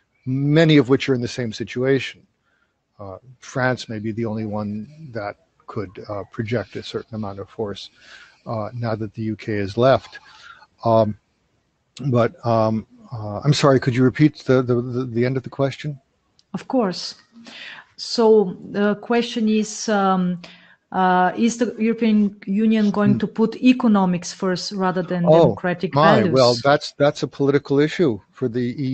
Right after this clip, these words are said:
Speaker 1: U leadership to decide. Uh, and,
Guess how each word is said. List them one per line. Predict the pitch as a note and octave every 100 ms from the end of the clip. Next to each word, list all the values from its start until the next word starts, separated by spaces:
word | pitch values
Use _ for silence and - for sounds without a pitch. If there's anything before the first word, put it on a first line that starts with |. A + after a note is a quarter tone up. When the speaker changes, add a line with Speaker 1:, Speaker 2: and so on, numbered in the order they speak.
| C3+
Speaker 1:
U |
leadership | B2 B2+ D3 E3 B2 -
to | G#2+
decide. | G#2+ - G#2+ G2 G2 _ _ _ _ _ -
Uh, | A2 G#2+ G2 - - B2 - - -
and, | A#2+ A#2+ A2 G#2 G2+ G2+